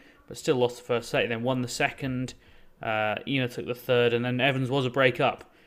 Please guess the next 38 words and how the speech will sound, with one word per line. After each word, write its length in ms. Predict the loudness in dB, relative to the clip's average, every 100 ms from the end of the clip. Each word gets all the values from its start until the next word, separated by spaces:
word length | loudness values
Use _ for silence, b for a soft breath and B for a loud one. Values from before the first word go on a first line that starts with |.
| b -10
in 140 | -8
the 80 | -6
fourth 260 | -4 -4
set, 300 | -2 -2 -2
but 100 | -4
then 120 | -6 -4
lost 180 | -4 -4
five 280 | -2 -2
games 280 | -2 -6 -6
on 120 | -8
the 40 | -10
spin 440 | -6 -2 -2 -4 -12
once 160 | -12 -6
again, 360 | -2 -2 -4 -14 b b -18 -8
um, 240 | -8 -8 -12
to 260 | -10 -10 -8
drop 260 | -6 -6
the 60 | -6
match 420 | -10 -10 -12 -16
in 160 | -16 -16
four 320 | -12 -8 -8
sets. 460 | -4 -2 -2 -4 -16 B B B
Uh, 100 | 2
he 80 | 4
explained 420 | 2 2 2 6
afterwards 460 | 6 6 2 -4 0
that 160 | -2
he'd 280 | -2 -10 -8
been, 160 | -8 -6
he's 200 | -8 -4
had 120 | -4
a 20 |
chest 280 | -2 -4 -4
infection 420 | -4 -2 -2 -4
since 180 | -8 -10
about 220 | -4 -4
last 380 | -2 -2 -2 -4
Tuesday. 680 | -6 -4 -4 -2 0 2 0